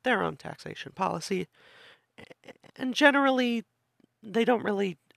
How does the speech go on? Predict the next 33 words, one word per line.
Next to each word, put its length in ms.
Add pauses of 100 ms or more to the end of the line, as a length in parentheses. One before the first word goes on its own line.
they 200
don't 260
really 200
clash 360
with 140
each 160
other. 180 (180)
Uh, 260
they 220
generally 600
are, 400 (240)
the 100
state 360
and 100
federal 260
government 440
are 220
not 240
allowed 220
to 120
influence 400
each 100
other's 240
policies. 560 (500)
But 100
you 60
also 220
see 180
this 220
in 260
policing, 540
in 140
healthcare, 500